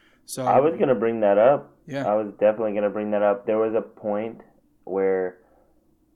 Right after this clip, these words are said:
Speaker 2: personally, I felt when we were losing by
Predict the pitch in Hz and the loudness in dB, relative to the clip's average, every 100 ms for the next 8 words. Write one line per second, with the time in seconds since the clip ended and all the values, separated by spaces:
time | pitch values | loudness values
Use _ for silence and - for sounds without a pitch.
0 | - 117 117 110 101 95 90 - _ _ | -4 -4 -2 -2 -2 -2 -6 -12 _ _
1 | _ _ _ - 98 101 101 101 95 90 | _ _ _ 0 2 2 0 0 0 0
2 | - - - _ _ _ _ 95 98 107 | -4 -16 -20 _ _ _ _ -10 -6 -4
3 | 139 123 92 92 101 98 92 90 90 87 | -4 -4 -4 -6 -6 -4 -4 -4 -6 -8